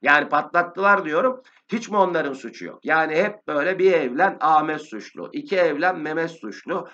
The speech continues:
üç evlen o suçlu. Ya herkes suçlu olamaz. Aynanın karşısında geçip diyeceksiniz ki, "Ben nerede hata yapıyorum?" Ya da şu var, sürekli onu da duyuyorum. "Hocam, ben evrenden hep böyle adamları çekiyorum." Ya arkadaş, herkes evrenden hak ettiğini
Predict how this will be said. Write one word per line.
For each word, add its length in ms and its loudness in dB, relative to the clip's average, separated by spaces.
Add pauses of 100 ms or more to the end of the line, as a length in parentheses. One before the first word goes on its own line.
(140)
üç 220 -4
evlen 540 0
o 180 -4
suçlu. 600 -8 (200)
Ya 180 4
herkes 380 0
suçlu 340 -8
olamaz. 400 0 (200)
Aynanın 400 4
karşısında 380 2
geçip 320 -6
diyeceksiniz 560 -6
ki, 160 -8 (100)
"Ben 460 -2
nerede 300 0
hata 300 -6
yapıyorum?" 360 -16 (340)
Ya 160 2
da 80 -2
şu 160 -6
var, 180 4
sürekli 480 -6
onu 220 -2
da 120 0
duyuyorum. 440 -4 (320)
"Hocam, 400 4
ben 140 2
evrenden 500 0
hep 240 -4
böyle 220 0
adamları 500 0
çekiyorum." 500 -8
Ya 160 2
arkadaş, 720 -2
herkes 500 0
evrenden 520 0
hak 300 -2
ettiğini 520 -10